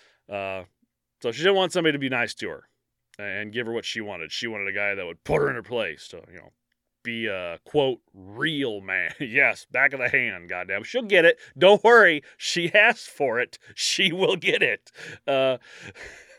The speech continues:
I know it's not something to really laugh at, but fuck Carla Homolka. Uh, now, by the time she was in twelfth grade at Sir Winston Churchill Secondary School, the largest in Saint Catharines, she had all but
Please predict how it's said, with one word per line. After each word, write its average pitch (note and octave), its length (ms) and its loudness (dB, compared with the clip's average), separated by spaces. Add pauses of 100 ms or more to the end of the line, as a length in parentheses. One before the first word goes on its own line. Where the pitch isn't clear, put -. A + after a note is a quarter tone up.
(1300)
I C3+ 60 -2
know D3+ 140 -4
it's C#3 100 -8
not A2+ 140 -10
something G#2 160 -12
to G2+ 80 -12
really G#2+ 180 -8
laugh G#2 300 -6
at, G2+ 180 -6 (160)
but A#2+ 140 -8
fuck - 340 -2 (100)
Carla A2 300 -4
Homolka. F2+ 460 -12 (500)
Uh, A#2 200 -4
now, C3 140 -2
by D#3 200 2
the E3 80 -2
time G3+ 420 0
she - 320 -6
was B2+ 320 -4
in A2 140 -10
twelfth B2 520 -6
grade G2 520 -4
at E2+ 200 -10
Sir C#3+ 480 -2
Winston C3 640 -8
Churchill A2 600 -10 (240)
Secondary F#2+ 800 -8
School, E2+ 580 -16 (340)
the A2+ 140 -6
largest G#2+ 760 -4
in E2+ 100 -20
Saint - 300 -10
Catharines, F2+ 600 -12 (340)
she - 240 -2
had B3 160 4
all F3 320 0
but D#3+ 220 -4